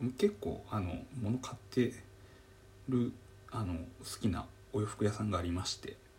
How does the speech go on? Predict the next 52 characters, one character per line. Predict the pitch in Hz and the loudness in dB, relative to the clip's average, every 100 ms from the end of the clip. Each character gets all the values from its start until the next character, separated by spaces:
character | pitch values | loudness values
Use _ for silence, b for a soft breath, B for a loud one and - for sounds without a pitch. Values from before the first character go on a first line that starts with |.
| - - - - - | -20 -20 -20 -18 -6
の | 107 92 | -2 0
ブ | 98 | 2
ラ | 98 | 2
ン | 95 | 2
ド | 90 | 0
が | |
あ | 90 | 0
り | 90 | -2
ま | 90 | -4
し | - | -6
て、 | - - B B B B | -8 -12 B B B B
そ | - - | -10 2
こ | 127 | 4
の | 120 | 8
ね、 | 113 92 - - - | 6 4 0 -8 -2
コ | - | 2
ッ | - - | 2 6
ト | - | 8
ン | 175 170 | 8 8
メ | 165 | 8
ッ | |
シ | - - | 8 6
ュ | 160 | 6
ホ | 147 - | 6 2
ッ | - | 6
ケ | 160 | 8
ー | 147 | 8
シ | 143 | 6
ャ | |
ツ | 135 85 | 4 0
っ | |
て | - - | -6 -6
い | - | -6
う、 | - - - - B B B B - | -6 -14 -20 -18 B B B B -2
あ | 98 | 0
の、 | 95 | 4
メ | 156 | 4
ッ | |
シ | 214 - 104 | 6 8 8
ュ | |
の | 87 | 6
古 | 82 127 | 6 8
着 | 151 | 10
屋 | 156 | 10
さ | 156 | 8
ん | 151 147 147 | 6 8 8
で | 135 | 6
た | 135 | 4
ま | 139 139 | 6 8
に | 139 | 8
あ | |
る | 123 95 | 6 4